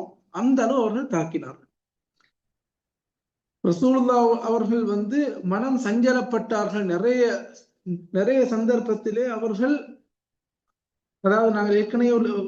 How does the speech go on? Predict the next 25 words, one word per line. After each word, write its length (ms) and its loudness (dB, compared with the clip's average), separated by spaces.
நாங்கள் 300 2
ஏற்கனவே 400 0
சில 180 2
வசனங்களை 600 2
நாங்கள் 300 -2
பார்த்தோம். 420 -4
"பல 160 -2
அல்லக 460 -2
தாரிக்குன் 640 2
பஅத 400 0
மா 180 0
யூஹா 460 0
இலைக்", 340 2
ஒரு 140 4
வசனத்திலே 540 0
அல்லாஹ் 260 0
தஆலா 260 2
கூறுகின்றான், 540 -2
அவர்கள் 300 0
கூறக்கூடிய 640 2
அந்த 220 4
செய்திகளை 500 4
கேட்டு 260 0
வஹையாக 440 0
அறிவிக்கப்படக்கூடிய 920 -2